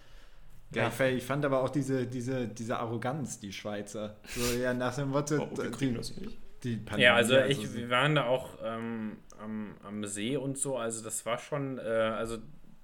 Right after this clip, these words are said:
Speaker 3: da, ich war auf einmal so ein total, äh,
Speaker 1: Freier Mensch.
Speaker 3: zurücksozialisierter, nee, eher so, dass, dass mir das so unangenehm war, also dass ich mich ganz unwohl gefühlt habe unter ganz vielen Leuten mal wieder zu sein, also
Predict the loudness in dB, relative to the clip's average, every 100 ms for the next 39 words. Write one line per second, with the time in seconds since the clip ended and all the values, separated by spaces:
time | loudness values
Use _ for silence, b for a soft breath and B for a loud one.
0 | -4 0 0 -2 -2 2 2 0 -2 -2
1 | -2 -4 -6 -4 0 4 4 2 B B
2 | B B B B _ 4 8 10 8 4
3 | -12 _ _ -18 -14 -4 0 4 4 4
4 | 0 0 2 4 4 4 6 8 8 4
5 | 2 0 -2 -2 4 4 4 4 2 2
6 | -4 -6 -4 -2 0 0 -2 -4 -6 -4
7 | -4 -4 -6 -10 -10 -8 -4 -4 -4 -6
8 | -8 -8 -10 -8 -4 -4 -4 -2 -2 -2
9 | -6 -10 -10 -6 -6 -6 -10 -12 -10 -10
10 | -10 -10 -8 -4 -6 -6 -10 -8 -8 -8
11 | -10 -8 -4 -4 -4 -6 -6 -10